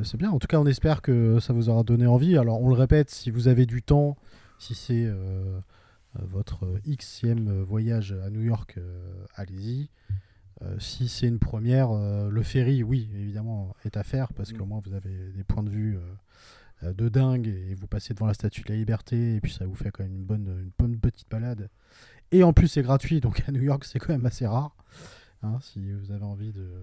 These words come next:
Speaker 1: de faire un petit peu des économies, mais tout en faisant quand même une attraction qui est chouette.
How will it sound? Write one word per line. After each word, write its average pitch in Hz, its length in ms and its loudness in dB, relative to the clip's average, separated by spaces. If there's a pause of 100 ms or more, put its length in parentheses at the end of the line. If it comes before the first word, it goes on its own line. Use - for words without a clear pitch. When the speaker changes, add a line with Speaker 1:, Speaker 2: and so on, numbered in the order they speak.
(140)
Speaker 1:
de 98 120 -10
faire - 180 -10
un 107 60 -8
petit - 120 -16
peu - 100 0
des 101 220 -8
économies, 117 420 0
mais 104 220 -2
tout - 280 -8
en 107 340 -6
faisant 113 360 -6
quand 113 120 -8
même 110 100 -8
une 104 100 -4
attraction 110 400 -10
qui 107 120 -16
est 101 40 -12
chouette. - 300 -14